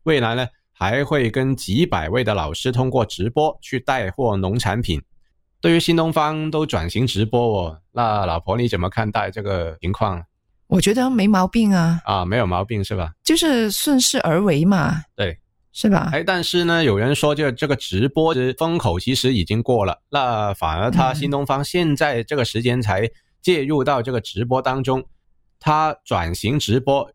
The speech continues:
Speaker 1: 又有被人说他想赚快钱啊。呃，之前教育行业就是一个赚快钱的行业嘛，
Speaker 2: 嗯。
Speaker 1: 那现在他又从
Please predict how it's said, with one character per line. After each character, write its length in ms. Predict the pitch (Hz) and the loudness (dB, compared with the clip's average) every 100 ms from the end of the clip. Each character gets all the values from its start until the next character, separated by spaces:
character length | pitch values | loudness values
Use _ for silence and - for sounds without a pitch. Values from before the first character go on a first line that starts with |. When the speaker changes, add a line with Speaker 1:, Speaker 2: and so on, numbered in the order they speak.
| _ | _
Speaker 1:
又 240 | 180 170 | 0 2
有 180 | 110 175 | 2 0
被 160 | 175 151 | 0 0
人 120 | 139 | 0
说 200 | 143 143 | 0 0
他 240 | 139 135 | 0 -2
想 300 | 135 - 78 | -2 -8 -8
赚 240 | - 131 101 | -2 -2 -2
快 260 | - 107 | -2 -2
钱 320 | 90 98 92 | -4 -6 -4
啊。 160 | 95 76 - _ _ - | -4 -6 -10 _ _ -6
呃， 160 | 87 | -4
之 220 | 85 143 135 | -2 -2 0
前 240 | 104 110 | 0 0
教 280 | - 120 117 | 0 0 2
育 140 | 120 | 0
行 240 | 98 90 110 | 0 0 0
业 140 | 113 | 0
就 100 | 113 | 0
是 180 | 110 107 | 0 0
一 80 | 95 | 2
个 140 | 107 | 2
赚 300 | 95 123 104 | 2 0 0
快 260 | - 117 98 | -2 -2 -2
钱 180 | 92 | -4
的 80 | 101 | -4
行 220 | 95 82 | -2 -2
业 100 | 104 | 0
嘛， 160 | 95 82 - - - | 0 -2 -6 -6 2
Speaker 2:
嗯。 100 | 175 | 4
Speaker 1:
那 80 | 147 | 4
现 180 | 147 | 0
在 160 | 135 123 | 0 0
他 260 | - 135 139 | -2 -2 0
又 180 | 139 120 | 0 -2
从 300 | - 98 | -2 -4